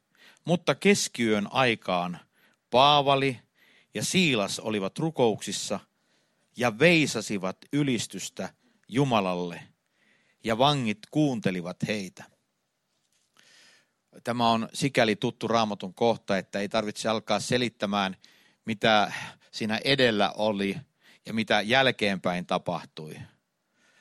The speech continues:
Me tiedämme, että tämä ei ollut sellainen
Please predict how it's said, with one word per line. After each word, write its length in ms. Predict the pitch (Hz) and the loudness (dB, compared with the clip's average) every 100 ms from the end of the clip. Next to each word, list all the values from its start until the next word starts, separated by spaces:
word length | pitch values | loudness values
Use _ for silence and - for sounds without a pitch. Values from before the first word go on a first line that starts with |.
| _ _ _ _ _ _ - | _ _ _ _ _ _ -6
Me 140 | 113 | -4
tiedämme, 560 | - 123 113 110 107 101 | 0 2 4 2 2 -2
että 340 | - 107 98 - - - - - - | 0 -2 -2 -4 -14 -20 -20 -20 -10
tämä 240 | 104 107 | -4 0
ei 80 | 107 | 0
ollut 140 | 101 | 0
sellainen 640 | - 110 110 107 104 98 | -2 0 0 0 -4 -6